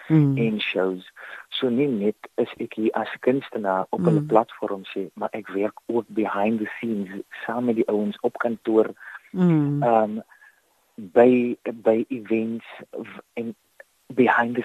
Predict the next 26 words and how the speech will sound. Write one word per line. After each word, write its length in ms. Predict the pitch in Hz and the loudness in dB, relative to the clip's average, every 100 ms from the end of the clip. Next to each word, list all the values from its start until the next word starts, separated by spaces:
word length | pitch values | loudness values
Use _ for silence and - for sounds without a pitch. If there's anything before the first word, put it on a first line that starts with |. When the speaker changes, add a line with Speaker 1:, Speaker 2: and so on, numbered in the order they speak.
| - | -6
Speaker 2:
scenes 280 | 123 113 - | -6 -6 -6
project, 420 | - 123 123 110 - | 2 2 2 -8 -6
eh, 260 | 110 110 92 - | -4 -2 -4 -4
organizing. 720 | 117 120 110 107 104 107 151 | -4 -2 0 0 -2 -2 2
Speaker 1:
Mm. 340 | 202 175 160 151 - - - | 4 4 2 -2 -10 -18 -8
Speaker 2:
Ehm, 300 | 110 220 110 107 - _ _ _ - | 0 0 0 -4 -10 _ _ _ -14
en 440 | - 123 127 123 - _ _ - | -4 -2 0 -2 -8 _ _ -10
ek 80 | - | 2
dink, 140 | 143 | 2
ek 880 | - - - - - - - - 127 131 | 2 -6 -8 -8 -10 -12 -12 -2 -2 -2
het 100 | 127 | -2
vir 120 | 131 | -4
Crescendo 400 | - - 123 117 | -4 -6 -4 -6
vir 100 | - | -4
my 80 | 110 | -2
die 80 | 107 | -2
platform 520 | - 110 - 117 107 | 2 0 0 -6 -6
gebied, 320 | - 101 101 | -8 -6 -6
nie 100 | 113 | -4
net 180 | 104 - | -4 -2
as 60 | 185 | 2
Speaker 1:
Mm. 120 | 160 | 2
Speaker 2:
kunstenaar 440 | 147 151 151 92 | 2 0 -2 -4
nie, 80 | 95 | -4
maar 100 | 98 - | -6 -4
ook 280 | 107 - | -4 -6